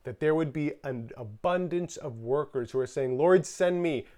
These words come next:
Wherever you want to go, I'm willing to go. What's the harvest, Lord? I'm here."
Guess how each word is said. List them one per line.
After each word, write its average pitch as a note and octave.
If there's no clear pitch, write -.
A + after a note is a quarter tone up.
Wherever F3+
you G3
want G3
to G3
go, F3
I'm E3+
willing E3+
to D3+
go. C3
What's B2
the G3
harvest, F#3
Lord? F3+
I'm E3
here." B2